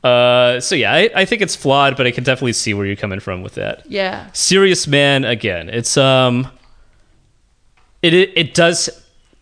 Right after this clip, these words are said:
Speaker 1: I, you know, we are Jewish, and I did grow up, go to Jewish school, and it does, those Jewish slices of life are, s-, the details are so perfect
Speaker 2: Yeah.
Speaker 1: that that is a hu-, that is a huge amount of why the movie resonates.
Speaker 2: Totally.
Speaker 1: But at,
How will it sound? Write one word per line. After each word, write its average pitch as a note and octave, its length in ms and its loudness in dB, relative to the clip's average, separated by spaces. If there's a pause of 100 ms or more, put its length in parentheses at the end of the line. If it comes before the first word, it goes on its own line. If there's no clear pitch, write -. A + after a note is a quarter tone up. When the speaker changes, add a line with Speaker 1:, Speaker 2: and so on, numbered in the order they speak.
Speaker 1:
I, D#3+ 300 2
you E3 100 -6
know, B2+ 260 0
we C#3+ 180 2
are D3+ 140 2
Jewish, G#2+ 480 -4
and A2+ 120 -2
I A#2 60 -2
did C3+ 200 -4
grow B2 260 2
up, A#2 140 -4
go A#2 120 -2
to A2 80 -6
Jewish G#2 340 -6
school, G2 200 -8
and G2+ 80 -8
it G2 100 -10
does, B2+ 300 -2
those A#2+ 320 -4
Jewish B2+ 340 -2
slices A2+ 400 -4
of G#2+ 120 -8
life G#2+ 240 -4
are, A#2+ 220 -2
s-, - 360 -6 (300)
the C3+ 80 -2
details C#3 480 0
are B2+ 200 0
so B2+ 280 -2
perfect A2 580 -6
Speaker 2:
Yeah. F3 340 -4 (120)
Speaker 1:
that C3 140 -2
that C3 160 2
is C3 140 -4
a B2+ 40 -8
hu-, C#3+ 260 -4
that E3+ 180 2
is D#3+ 140 -2
a C#3+ 40 -4
huge B2+ 260 -2
amount G#2+ 200 0
of G2 60 -4
why G2 120 -2
the F#2+ 100 -8
movie F#2 200 -10
resonates. - 600 -12 (160)
Speaker 2:
Totally. F#3 440 -4 (640)
Speaker 1:
But F3 280 0
at, D#3 260 -4